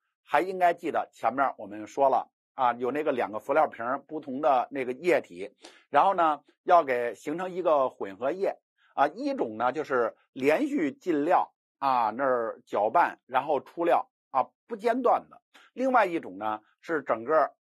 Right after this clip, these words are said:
啊进来多少，然后搅拌，搅拌完了出料，哎，那叫我们的间歇式的。比如说那个改性沥青要用间歇式的，这里边搅拌设备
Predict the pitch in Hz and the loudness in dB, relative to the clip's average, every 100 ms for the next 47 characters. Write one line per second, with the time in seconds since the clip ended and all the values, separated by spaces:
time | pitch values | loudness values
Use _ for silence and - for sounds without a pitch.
0 | _ 131 123 - 240 202 143 127 175 139 | _ 0 0 -2 0 2 2 2 0 0
1 | 90 107 - 127 165 180 101 104 139 131 | -2 -2 -2 -2 -2 -2 -4 -2 -2 -2
2 | 98 123 120 123 156 - 160 151 - 120 | -2 -2 0 -2 -2 -6 -2 0 2 2
3 | 104 - _ _ 196 175 156 120 92 _ | 0 -6 _ _ -4 0 2 2 -2 _
4 | - 117 117 123 120 165 175 170 156 147 | -6 -6 -4 -8 -6 -6 -6 -4 -4 -4
5 | 107 - _ _ _ - 131 127 180 190 | -12 -14 _ _ _ -4 -2 0 0 2
6 | 180 - _ - 147 131 - 95 92 156 | 2 0 _ -10 -6 -6 -2 -4 -4 -8
7 | 127 110 135 135 _ 131 123 113 107 139 | -8 -8 -10 -12 _ -2 -2 -6 -6 -4
8 | 131 131 120 120 90 82 - - _ _ | -2 -2 -4 -6 -12 -14 -20 -20 _ _
9 | 330 339 135 127 123 - 98 117 117 131 | 2 4 2 2 2 2 0 0 0 0
10 | 110 87 | 0 -2